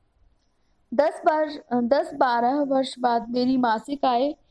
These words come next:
मेरी योग्यता से कई गुनी हो गई। ठीक है, अब दस बारह, अ, वर्ष बाद इनका, अ, जो, अ, इनकी आय है, जो इनका payment है, वो काफ़ी अधिक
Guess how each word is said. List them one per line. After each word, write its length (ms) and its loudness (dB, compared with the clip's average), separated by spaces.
मेरी 320 2
योग्यता 480 0
से 180 -4
कई 400 0
गुनी 340 -8
हो 160 0
गई। 260 -12
ठीक 180 -2
है, 120 -8
अब 300 0
दस 280 2
बारह, 460 2
अ, 300 2
वर्ष 300 0
बाद 320 2
इनका, 340 0
अ, 220 0
जो, 440 0
अ, 260 -12
इनकी 360 -2
आय 460 2
है, 300 0
जो 120 2
इनका 180 0
payment 500 0
है, 80 4
वो 160 0
काफ़ी 460 0
अधिक 300 0